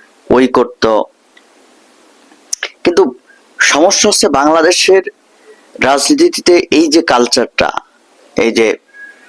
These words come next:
ইসলামপন্থীদের উপর নির্যাতন করা, এই কালচারটা কোথা থেকে আসছে?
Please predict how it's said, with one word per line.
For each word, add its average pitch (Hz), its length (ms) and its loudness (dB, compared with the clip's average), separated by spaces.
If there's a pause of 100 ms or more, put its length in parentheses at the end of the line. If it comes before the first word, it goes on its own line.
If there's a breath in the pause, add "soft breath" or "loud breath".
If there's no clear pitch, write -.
(420 loud breath)
ইসলামপন্থীদের 147 800 0
উপর 135 160 -2
নির্যাতন 110 520 0
করা, 82 400 -2
এই 107 200 0
কালচারটা 131 720 -2 (500 loud breath)
কোথা 170 240 0
থেকে 120 260 -2
আসছে? - 340 -6